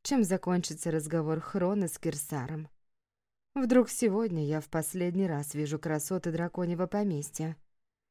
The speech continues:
Надо воспользоваться территорией по полной программе. Долго шла по вымощенной камушками дорожке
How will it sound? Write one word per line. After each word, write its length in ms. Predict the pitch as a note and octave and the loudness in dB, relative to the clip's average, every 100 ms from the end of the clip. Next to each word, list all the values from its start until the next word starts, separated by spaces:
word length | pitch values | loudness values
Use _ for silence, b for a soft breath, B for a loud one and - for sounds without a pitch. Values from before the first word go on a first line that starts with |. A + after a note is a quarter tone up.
| _ _ | _ _
Надо 320 | D#4 C#4 A#3+ | 4 6 6
воспользоваться 800 | A3 G#3+ - B3 F3+ F3+ F3 E3 | 4 2 2 2 2 -2 -2 -8
территорией 640 | - F3 D#3+ A#3+ G#3 F3+ | -2 -2 0 2 2 2
по 160 | - E3 | 0 -4
полной 480 | - B3+ A#3+ G3+ F#3+ | -2 0 2 2 0
программе. 720 | F#3 D#3 E3 D3+ C#3+ C#3 E3 - _ _ _ _ _ _ _ _ _ | -2 -2 -2 -4 -4 -6 -8 -14 _ _ _ _ _ _ _ _ _
Долго 420 | B3 G#3+ B3 G3+ | 4 6 6 4
шла 320 | F3 F3 F3 | 0 0 -2
по 100 | E3+ | 0
вымощенной 560 | E3 E3 D#3+ - F3 E3 | 0 0 0 -2 -4 -4
камушками 600 | - D#3+ D#3+ - F3 E3 | -2 -2 -2 -4 -4 -2
дорожке 680 | D3+ D#3 A3+ G#3+ - G3+ | 0 0 -2 -4 -2 -2